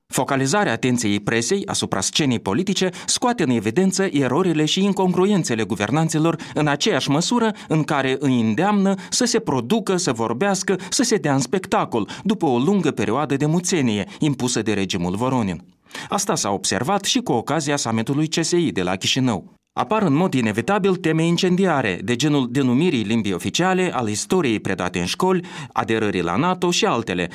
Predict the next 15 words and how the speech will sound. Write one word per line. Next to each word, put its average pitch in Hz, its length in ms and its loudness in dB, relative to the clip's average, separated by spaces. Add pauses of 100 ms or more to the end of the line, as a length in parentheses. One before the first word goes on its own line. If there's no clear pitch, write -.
(120)
care 165 200 0
trezesc 147 480 -2
discuții 117 500 -2
în 113 80 2
contradictoriu 127 800 0 (140)
și - 160 0
relevă 202 400 2
anumite 180 440 2
diferențe 127 560 0
de 147 100 0
opinii 160 520 2 (120)
în 131 180 2
sânul 175 380 2
coaliției 165 540 2
liberal-democrate. 117 1040 -2